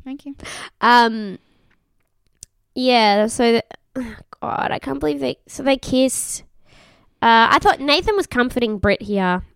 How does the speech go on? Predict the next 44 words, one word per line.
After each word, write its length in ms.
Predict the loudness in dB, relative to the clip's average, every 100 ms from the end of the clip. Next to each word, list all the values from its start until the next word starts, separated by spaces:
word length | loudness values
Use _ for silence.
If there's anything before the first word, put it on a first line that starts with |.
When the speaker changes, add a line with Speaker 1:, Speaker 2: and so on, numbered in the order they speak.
| _
Speaker 2:
Nathan 400 | 0 0 2 -2
just, 440 | -2 -4 -6 -12 -18 _ _ _ _ _ _ _ _ _ _ _ -16
uh, 80 | -16 _ _ _
surprising 500 | -8 -4 0 2 2
me 160 | 2 2
at 60 | 4
every 300 | 2 -2 -6
turn. 400 | -6 -6 -6 -10 _
Just 180 | -16 -12
Speaker 1:
Yeah. 140 | -8 -8
Speaker 2:
like, 160 | -8 -16 _ _ _ _ _ -18
oh, 220 | -16 -18 _ -18
'cause 160 | -14
he's 160 | -14 -12
nice. 440 | -12 -8 -8 -6
<laughs> 40 | -6
Speaker 1:
Seems, 40 | -2 0 -2 -6
Speaker 2:
I 80 | -8
don't 60 |
Speaker 1:
seems 180 | -10 -14
Speaker 2:
know 680 | -12 -12 -12 -8 -6 -2 2
why 240 | 4 4 2
Speaker 1:
so 40 |
Speaker 2:
I 20 | -2
still 120 | 0
don't 80 | 2
Speaker 1:
lovely. 120 | 0
Speaker 2:
expect 340 | -2 -4 -2
it 100 | -2
from 200 | -2 -2
him. 220 | 0 0 -2
Speaker 1:
Yeah. 160 | -6 -10 -20 -20 -20 _
Speaker 2:
Um, 460 | 0 2 2 0 -8 _ _ _ _ _ _
he's, 460 | -8 -4 -4 -6 -4
yeah, 200 | 0 2
he's 120 | 0
comforting 480 | -2 -6 -4 -6 -4
Brittany. 480 | -2 -2 -2 -6 -6
He's 120 | -8
clearly 340 | -6 -2 0 -2
a 40 |
very 300 | -2 -2 -4
good 200 | -6 -10
friend. 380 | -12 -14 -12